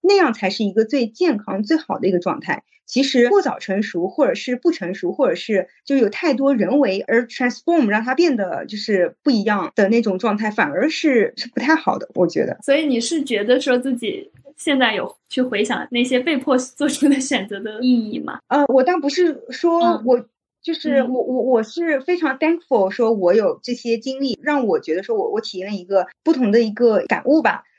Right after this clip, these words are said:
Speaker 1: 但是呢，就是 naturally，我是觉得说，我刚举的例子是比较极端的，比如说一个在战争的小孩儿和一个，比如说在芬兰，一个就是非常自然成长的一个小孩儿，他们两个人的状态是不一样的。我们在允许的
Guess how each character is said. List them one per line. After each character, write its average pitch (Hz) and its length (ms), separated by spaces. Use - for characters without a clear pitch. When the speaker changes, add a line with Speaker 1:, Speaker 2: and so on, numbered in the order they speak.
Speaker 1:
但 370 160
是 359 200
呢， 320 240
就 320 140
是 302 180
naturally， 269 800
我 208 160
是 277 160
觉 208 160
得 226 120
说， 254 340
我 233 160
刚 311 180
举 214 140
的 220 100
例 269 140
子 240 100
是 226 140
比 - 100
较 226 140
极 190 160
端 190 160
的， 190 80
比 185 80
如 180 60
说 233 120
一 214 80
个 240 80
在 262 220
战 254 240
争 240 160
的 208 240
小 - 180
孩 - 160
儿 165 160
和 208 180
一 226 120
个， 233 120
比 202 80
如 180 80
说 247 100
在 247 120
芬 285 220
兰， 196 300
一 202 100
个 254 160
就 254 220
是 262 160
非 294 120
常 269 200
自 294 140
然 208 300
成 - 220
长 311 140
的 190 60
一 175 40
个 202 60
小 202 120
孩 - 160
儿， - 120
他 - 140
们 392 80
两 180 180
个 208 120
人 190 120
的 214 100
状 277 200
态 262 100
是 254 80
不 277 140
一 220 100
样 208 220
的。 - 240
我 202 100
们 202 140
在 320 240
允 226 260
许 359 120
的 208 160